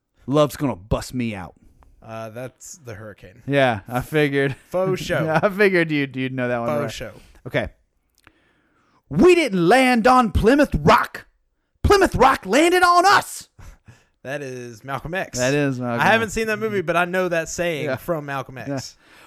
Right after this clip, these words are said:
Speaker 1: Well, a, a lot of, I put it in here because a lot of people know that saying, but not where it's from.
Speaker 2: I love it.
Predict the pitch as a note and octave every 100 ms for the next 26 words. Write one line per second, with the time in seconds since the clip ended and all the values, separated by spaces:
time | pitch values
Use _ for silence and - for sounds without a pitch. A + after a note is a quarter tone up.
0 | - F#3 F#3+ G3 G3 F#3+ F#3 G#3 A3 -
1 | F3+ B3+ A#3 A#3 A#3+ A#3+ G#3 F3+ F#3+ F3
2 | E3+ D#3 D#3 F#3 G3+ - F#3+ D3 C3+ D3+
3 | - - C3 D3 E3+ B2+ A2+ B2+ G#2 A#2+
4 | A#2 G#2+ - G#2+ F2 D2 A2+ _ - C3
5 | C#3 A#2